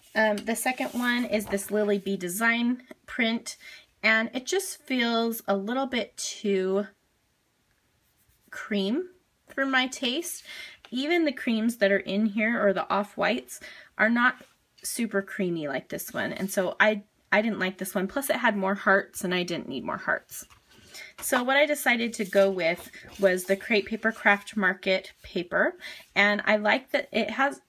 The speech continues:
it is a polka dot, but it's a large one, and it looks like confetti, and so I think it fits nicely into the color scheme, so I'm gonna go ahead and go with that one.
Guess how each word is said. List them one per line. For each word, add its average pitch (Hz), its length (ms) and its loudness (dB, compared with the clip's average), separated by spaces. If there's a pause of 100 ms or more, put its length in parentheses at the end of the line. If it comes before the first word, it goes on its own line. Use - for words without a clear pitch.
(140)
it 247 180 0
is 294 160 0
a 320 60 4
polka 247 360 -2
dot, 254 200 2
but 220 120 2
it's 214 160 -4
a 202 40 0
large 180 560 0
one, 160 260 -2
and 185 180 -2
it 170 100 -8
looks 208 220 -4
like 240 260 -4
confetti, 180 640 -2 (480)
and 196 160 0
so 196 460 2 (1160)
I 202 100 2
think 240 200 -2
it - 140 -4
fits - 360 -4
nicely 190 600 -2
into 185 640 -4
the 185 100 -6
color 156 260 -4
scheme, 311 280 -4 (340)
so - 160 -4
I'm 202 80 0
gonna 196 120 0
go 190 120 -4
ahead 185 300 -6
and 175 120 -4
go 139 120 -4
with - 120 -8
that - 160 -2
one. - 180 -8